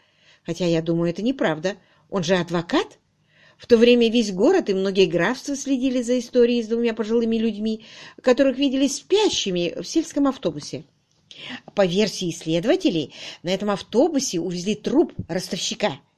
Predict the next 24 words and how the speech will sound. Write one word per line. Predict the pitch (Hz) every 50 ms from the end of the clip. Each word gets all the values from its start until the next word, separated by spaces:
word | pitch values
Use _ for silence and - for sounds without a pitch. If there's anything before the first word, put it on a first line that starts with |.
| _ _ _ _ _ _ - - - - - _
Мне | 214 247 269
до | 240 269
сих | 254 - 269
пор | 277 294 294
хочется | 285 294 302 285 - - - 302
узнать | 285 254 254 285 277 277 -
разгадку | - 262 269 247 226 226 285 277 277 277 285
того | 277 277 262 269 269
таинственного | 277 269 262 247 - - 254 247 247 247 240
дела. | 226 196 175 165 160 151 139 - 78 - - _ _ _ - - - - - -
Жаль, | - 233 269 - - -
что | - - 240
мы | 220 208
не | 208 196
расспросили | 196 196 - - 208 202 - 226 208 208
о | 208 202
нем | 202 202 - -
суперинтенданта, | - - 208 - 214 208 214 202 - 220 208 202 190 196 196 185 175 185 180 180 - - - - - _ _
пока | - 202 - 220 202
он | 202 196
был | 185 202 190
в | 175
вашем | 190 196 - - 202 190
доме. | 175 190 190 185 180 175 170